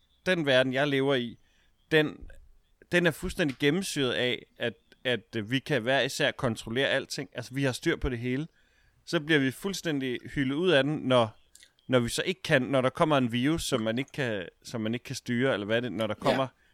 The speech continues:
Speaker 1: tilfældig lidelse, så, så bliver vi sådan næsten lidt ramt af,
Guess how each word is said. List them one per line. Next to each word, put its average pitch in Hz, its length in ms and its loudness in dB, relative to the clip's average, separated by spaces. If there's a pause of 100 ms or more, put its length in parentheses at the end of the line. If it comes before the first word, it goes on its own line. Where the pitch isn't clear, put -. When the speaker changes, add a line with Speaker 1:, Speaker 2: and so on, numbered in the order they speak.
(140)
Speaker 1:
tilfældig 165 540 2
lidelse, 139 540 2
så, 147 140 -10 (100)
så 170 120 -2
bliver 160 220 2
vi 135 100 0
sådan 143 240 -2
næsten 151 360 0
lidt 151 240 0
ramt 131 240 0
af, 135 200 -2